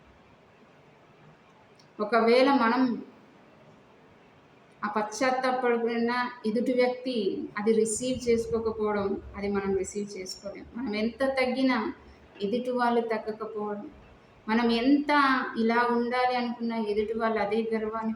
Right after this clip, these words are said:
ప్రవర్తించినప్పుడు మన మనస్సు ఎలా అవుతుందంట?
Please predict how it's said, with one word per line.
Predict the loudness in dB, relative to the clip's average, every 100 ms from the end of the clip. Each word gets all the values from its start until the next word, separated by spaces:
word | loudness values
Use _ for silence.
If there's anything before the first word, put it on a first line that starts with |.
| -6
ప్రవర్తించినప్పుడు | -8 -8 -6 -6 -6 -14 -12 -12
మన | -12 -10
మనస్సు | -10 -10 -10 -10
ఎలా | -8 -8
అవుతుందంట? | -10 -16 -18 -18 -16